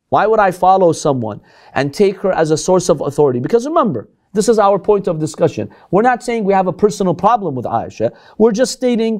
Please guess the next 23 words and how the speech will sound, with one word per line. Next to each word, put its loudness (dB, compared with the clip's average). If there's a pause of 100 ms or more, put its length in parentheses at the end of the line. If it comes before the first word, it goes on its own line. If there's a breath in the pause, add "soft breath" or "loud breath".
why 4
we -4
don't -4
follow 0
her -12
and -4
consider 0
her 6
as 0
a -4
source 0
of 0
authority. 0 (280 loud breath)
So 0
when 4
the 2
Prophet -4
has 0
labeled 2
her 0
as, -10
as -2
such, -2